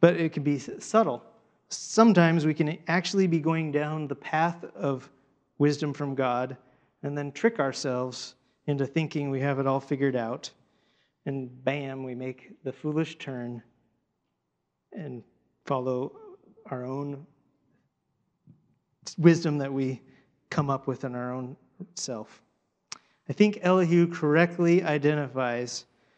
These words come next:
that it is the Spirit of the Lord who gives wisdom. Nothing else will achieve it. All right, so that's the bulk of the sermon and the unpacking of Job.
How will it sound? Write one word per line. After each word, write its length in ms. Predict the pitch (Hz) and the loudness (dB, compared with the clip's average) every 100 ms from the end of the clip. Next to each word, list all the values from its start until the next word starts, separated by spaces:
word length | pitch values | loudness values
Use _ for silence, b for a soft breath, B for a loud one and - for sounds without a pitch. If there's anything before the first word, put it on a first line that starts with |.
| _ _ | _ _
that 180 | 147 143 | -2 0
it 140 | 143 135 | -2 -2
is 140 | 123 | -4
the 100 | 135 | -8
Spirit 440 | - - 170 180 | -2 6 8 8
of 140 | 185 170 | 6 4
the 100 | 165 | 2
Lord 460 | 147 139 131 131 - b b b - | 2 0 -2 -6 -12 b b b -2
who 140 | 147 | -2
gives 380 | 135 147 151 135 | 2 2 2 2
wisdom. 640 | 147 147 131 123 117 123 - _ _ _ _ _ _ - | 2 2 2 -6 -8 -12 -16 _ _ _ _ _ _ -10
Nothing 680 | 135 151 147 170 165 165 175 | -4 -2 -2 -4 -4 -8 -10
else 540 | 160 135 135 - - - | -6 -4 -6 -8 -16 -16
will 540 | - 131 127 120 123 - _ - | -10 -6 -4 -6 -8 -12 _ -14
achieve 380 | - - 165 120 | -8 -4 -4 -4
it. 240 | - - _ _ _ _ _ _ _ _ _ _ _ _ _ _ - | -14 -20 _ _ _ _ _ _ _ _ _ _ _ _ _ _ 4
All 80 | 180 | 6
right, 240 | 165 127 - | 6 4 -10
so 340 | - 185 135 - _ _ _ b b b b b b b _ _ _ _ _ _ _ | 0 0 0 -4 _ _ _ b b b b b b b _ _ _ _ _ _ _
that's 220 | 147 - | -8 -8
the 80 | - | -6
bulk 300 | 127 147 147 | 0 0 0
of 380 | 151 123 165 185 | -6 -6 -12 -10
the 80 | 135 | -8
sermon 460 | - 151 143 143 | -6 -6 -6 -8
and 280 | 160 156 135 | -10 -12 -8
the 180 | 131 165 | -8 -6
unpacking 580 | 156 147 151 147 - 147 | -6 -2 0 0 -2 -8
of 160 | 139 131 | -8 -6
Job. 500 | 156 147 135 131 | -4 -2 -2 -6